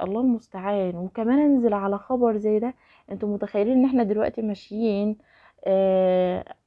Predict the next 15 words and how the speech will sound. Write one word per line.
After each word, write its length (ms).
هنوصل 580
لمكان 400
الطيارة، 760
وبعد 460
ساعتين 480
تلاتة 500
هنوصل 320
مطار 280
مصر، 480
وبعدها 540
بكام 300
ساعة 420
هنكون 300
في 100
البيت، 600